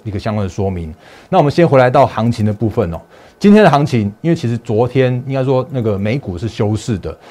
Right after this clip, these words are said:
可是今天清晨刚开盘的那个，呃，美股的期货电子盘是重挫来做开出。那主要的原因还是因为就是，呃，俄罗斯有正式就是进入了美东两个区域。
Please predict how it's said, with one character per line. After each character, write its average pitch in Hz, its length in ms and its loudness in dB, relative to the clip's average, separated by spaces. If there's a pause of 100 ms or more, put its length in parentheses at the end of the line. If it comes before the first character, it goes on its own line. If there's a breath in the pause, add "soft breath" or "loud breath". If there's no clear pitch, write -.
(160 loud breath)
可 135 100 0
是 190 220 2
今 170 240 4
天 156 280 2
清 151 260 -2
晨 98 280 -6
刚 127 220 -2
开 120 240 -2
盘 90 260 -10
的 95 100 -6
那 104 140 -2
个， 87 260 -4 (120)
呃， 98 160 -6
美 107 160 -4
股 101 180 -8
的 92 120 -10 (140)
期 - 200 -6
货 131 100 2
电 117 160 0
子 85 80 -12
盘 85 260 -8 (300 loud breath)
是 - 160 -16 (100)
重 123 220 4
挫 127 180 0
来 95 120 -4
做 104 160 -4
开 98 260 -6
出。 92 300 -8 (280 loud breath)
那 165 120 0
主 123 160 2
要 165 80 6
的 123 80 2
原 113 180 0
因 123 100 -4
还 101 140 -4
是 110 140 -4
因 113 180 -2
为 107 160 0
就 110 80 -8
是， 107 240 -2 (240 loud breath)
呃， 95 120 -4
俄 135 80 -2
罗 113 120 2
斯 113 260 -4
有 95 140 -6
正 117 240 -4
式 104 300 -6
就 - 100 -12
是 110 80 -6
进 135 220 -2
入 127 160 0
了 95 260 -2
美 95 140 -6
东 117 160 0
两 101 120 0
个 87 140 -6
区 - 180 -6
域。 104 200 -2